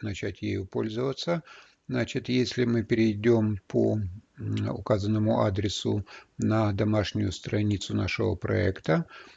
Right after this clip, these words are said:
тогда, э, файлы для загрузки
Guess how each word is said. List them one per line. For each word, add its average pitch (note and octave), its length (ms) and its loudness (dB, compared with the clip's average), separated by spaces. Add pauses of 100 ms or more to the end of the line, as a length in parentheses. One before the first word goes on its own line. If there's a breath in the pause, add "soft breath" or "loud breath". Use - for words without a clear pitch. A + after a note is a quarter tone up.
(480 loud breath)
тогда, A2+ 600 4 (240)
э, G#2 460 -2 (720)
файлы A#2 480 2
для G#2+ 160 0
загрузки G#2 800 -2